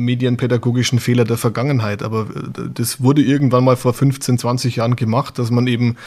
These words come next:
die Tafeln ausgetauscht hat mit diesen Smartboards oder Whiteboards oder wie man sie nennt, oder jetzt sind's halt Touch-Displays, aber wie, wie kommt das, dass Schulen, ähm, so auf diese Geräte abfahren? Hast, hast du eine Erklärung dafür? Weil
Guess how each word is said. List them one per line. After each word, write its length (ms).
die 100
Tafeln 360
ausgetauscht 680
hat 120
mit 180
diesen 220
Smartboards 840
oder 220
Whiteboards 640
oder 180
wie 80
man 160
sie 140
nennt, 340
oder 160
jetzt 180
sind's 200
halt 140
Touch-Displays, 680
aber 240
wie, 160
wie 140
kommt 340
das, 180
dass 220
Schulen, 760
ähm, 480
so 240
auf 160
diese 560
Geräte 460
abfahren? 360
Hast, 240
hast 260
du 160
eine 200
Erklärung 400
dafür? 340
Weil 160